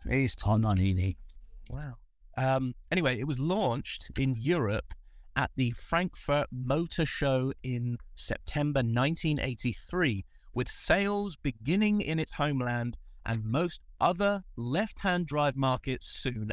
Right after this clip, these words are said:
Speaker 2: after. It debuted in, in March nineteen eighty-four on the right-hand drive British market, and it was introduced as a nineteen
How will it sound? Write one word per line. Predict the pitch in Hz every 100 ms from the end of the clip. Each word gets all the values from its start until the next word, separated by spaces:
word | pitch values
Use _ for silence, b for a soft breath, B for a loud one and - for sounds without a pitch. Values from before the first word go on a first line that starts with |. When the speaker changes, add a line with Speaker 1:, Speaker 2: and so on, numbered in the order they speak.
| -
Speaker 2:
after. | 147 151 - 98 95 - - - - -
It | 170 -
debuted | 170 160 135 160 214 127 104 139 170 - -
in, | 127 123 123 135 -
in | 131 131
March | 175 190 - -
nineteen | 123 127 180 208 - 170 165
eighty-four | 117 131 - 135 - - 131 117 107 110 - -
on | - 107
the | 101
right-hand | 92 92 135 165 - 147 135 127
drive | 120 113 110 110 -
British | - 92 107 - 110 -
market, | 117 117 - 110 - - -
and | 143 175 165
it | -
was | - 135
introduced | - 180 - 170 104 104 - -
as | 104 98 -
a | 98
nineteen | 104 110 170 196 170 143